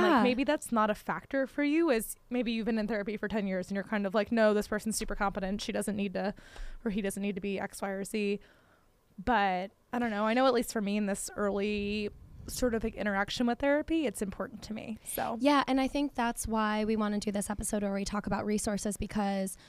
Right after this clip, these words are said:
Speaker 2: one thing that is super important for anyone seeking mental health treatment, no matter who you are, what you're looking for, is finding something that works for you. And so that's why we really wanted to devote this episode to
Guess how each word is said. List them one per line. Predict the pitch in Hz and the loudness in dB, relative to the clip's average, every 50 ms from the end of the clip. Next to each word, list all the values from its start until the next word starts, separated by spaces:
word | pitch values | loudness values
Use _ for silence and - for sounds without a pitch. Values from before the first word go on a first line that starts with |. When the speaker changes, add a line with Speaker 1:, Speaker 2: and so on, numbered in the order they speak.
| - - - | -20 -14 0
Speaker 2:
one | - 220 220 233 220 | 2 4 4 6 6
thing | 240 233 233 | 4 4 4
that | 220 208 202 | 4 4 4
is | 208 202 | 2 2
super | - - - 262 226 233 226 | 2 2 2 2 4 4 2
important | 220 202 220 208 208 | 4 4 2 0 0
for | 208 220 - - - - | -2 -4 -4 -2 0 2
anyone | 226 226 226 220 214 208 208 214 | 4 4 4 4 4 4 4 2
seeking | - 220 - 214 196 | 2 0 2 2 2
mental | 190 196 - 185 | 0 0 0 -2
health | 180 208 190 - | -2 -2 -4 -4
treatment, | - - 202 - 185 196 196 208 | -4 -4 -4 -2 -2 -2 -2 0
no | 208 208 | 0 2
matter | 208 202 196 202 202 208 190 | 2 2 2 2 2 2 2
who | 226 208 | 2 2
you | 208 208 196 190 | 2 2 2 2
are, | 190 190 185 185 185 185 | 2 2 2 0 0 0
what | 180 190 190 - | 0 0 -2 0
you're | - 196 196 | -2 -2 0
looking | 185 185 185 - 208 220 220 | -2 -2 -2 -2 -2 -2 0
for, | - 254 254 254 254 254 247 - - - | 2 2 4 4 4 4 2 0 0 0
is | 202 202 196 196 190 - - - - - - - - | 2 2 2 2 0 -2 -8 -16 -20 -20 -20 -2 0
finding | 240 214 214 214 208 208 214 | 2 2 4 2 2 0 0
something | - 226 208 214 208 | 0 0 0 0 0
that | 208 180 - | 0 0 0
works | 185 190 185 - - | 0 0 -2 -2 -4
for | - - 196 | -4 -2 0
you. | 185 185 185 185 143 143 | 0 0 0 0 0 2
And | - 208 226 - | 2 2 2 4
so | 233 214 | 4 4
that's | 196 214 214 233 - | 4 4 4 4 4
why | 277 254 247 | 4 4 6
we | 233 220 | 4 4
really | 196 208 196 202 202 | 4 4 4 4 4
wanted | 202 196 190 190 185 | 2 2 0 0 -2
to | - 202 | -2 -2
devote | 190 190 180 170 180 196 190 190 - - 185 | -2 -2 0 0 2 2 2 2 0 0 -2
this | 190 180 - - - | -2 -2 0 2 2
episode | 269 254 302 285 - - 208 202 196 190 185 | 4 4 4 4 4 4 2 2 2 0 -2
to | - - 202 190 190 196 | -4 -4 -2 -2 -2 -2